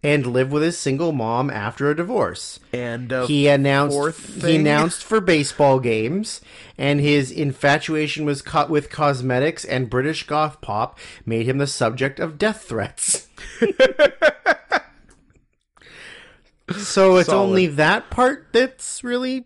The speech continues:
Speaker 1: accurate to you?
Speaker 2: And nothing, n-, no other things in the movie perhaps resonated?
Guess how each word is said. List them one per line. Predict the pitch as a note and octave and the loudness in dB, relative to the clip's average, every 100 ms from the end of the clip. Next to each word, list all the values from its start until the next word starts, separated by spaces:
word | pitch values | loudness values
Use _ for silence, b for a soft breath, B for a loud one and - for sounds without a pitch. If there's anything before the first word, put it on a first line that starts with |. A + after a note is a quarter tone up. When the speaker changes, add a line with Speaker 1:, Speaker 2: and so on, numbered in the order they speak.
| - | -2
Speaker 1:
accurate | A3 A#3 C#4 E4+ G#4+ - | 0 0 0 -4 -4 -8
to | |
you? | F#4+ B4+ C5 _ _ - | -6 -6 -10 _ _ -10
Speaker 2:
And | D#3+ | -6
nothing, | F3 F#3 G3+ G3 F#3+ - _ _ - | -4 -4 -4 -6 -8 -12 _ _ -20
n-, | D#3+ B2+ | -20 -8
no | E3 E3+ | 2 4
other | E3+ F3+ | 4 0
things | E3+ F#3 E3+ F3+ | -4 -4 -4 -6
in | F3+ | -6
the | F3 | -6
movie | E3+ F3 F#3 G3 F#3+ b b b b b _ | -4 -4 -4 -6 -8 b b b b b _
perhaps | - E3+ D#3+ D#3 - - - _ _ _ _ _ _ | -6 -2 -2 -4 -8 -12 -16 _ _ _ _ _ _
resonated? | C#3+ D3 D#3 E3 E3 E3+ F3+ G3+ | -4 -4 -4 -6 -6 -6 -8 -10